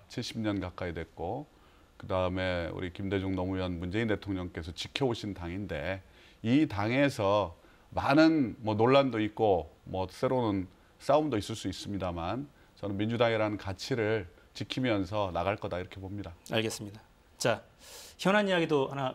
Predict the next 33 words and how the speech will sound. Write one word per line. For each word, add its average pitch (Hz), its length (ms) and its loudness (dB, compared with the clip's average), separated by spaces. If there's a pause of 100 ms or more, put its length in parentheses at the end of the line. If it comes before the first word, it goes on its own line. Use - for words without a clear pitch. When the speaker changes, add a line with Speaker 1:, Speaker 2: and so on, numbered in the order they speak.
Speaker 2:
여쭤보죠. 131 480 0 (160)
전 139 140 2
정부에 139 680 4
또 123 100 -6
계셨으니까, 117 640 -2
청와대. 127 480 0 (840)
윤 143 100 2
대통령이 233 840 6
더 185 140 6
이상 220 180 4
전 165 160 4
정부 196 460 4
핑계대면 185 360 2
안 117 80 0
된다, 139 200 2
이런 127 200 2
발언을 117 520 0 (320)
어제 117 240 0
연찬회에서 127 480 0
하긴 156 200 0
했습니다만, 135 600 0 (320)
한편으로는 220 840 4 (260)
탈북어민 196 500 2
북송 165 260 -2
사건이나 135 760 0 (400)
여러 202 360 8
검찰 180 280 2
수사가 165 320 2
진행되고 143 400 -2
감사원도 160 500 4
좀 120 180 -2
움직이고 107 360 -4
있습니다. 95 400 -10